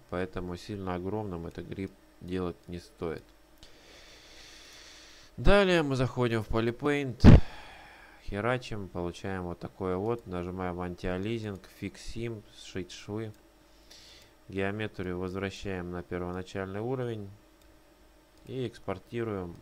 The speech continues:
Mushroom ноль пять. Я решил не делать хайполь модель, так как она попросту не нужна. Закрываем эту хренотень.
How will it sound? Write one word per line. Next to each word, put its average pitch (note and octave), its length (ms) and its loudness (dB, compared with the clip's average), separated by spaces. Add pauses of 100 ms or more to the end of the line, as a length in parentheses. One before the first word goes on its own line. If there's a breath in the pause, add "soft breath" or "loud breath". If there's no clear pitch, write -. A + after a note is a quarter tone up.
Mushroom F#2 480 -8
ноль F2+ 160 -6
пять. E2+ 420 -6
Я F#2 140 -4
решил F#2 280 -8
не F#2+ 140 -8
делать G2+ 280 -4
хайполь F#2+ 380 -6
модель, F#2 340 -6
так - 180 -10 (100)
как - 80 -14
она F2 220 -8
попросту - 500 -14
не E2+ 80 -12
нужна. E2+ 340 -12 (1900 loud breath)
Закрываем A#2+ 1040 -4
эту - 160 -14
хренотень. G2+ 680 -8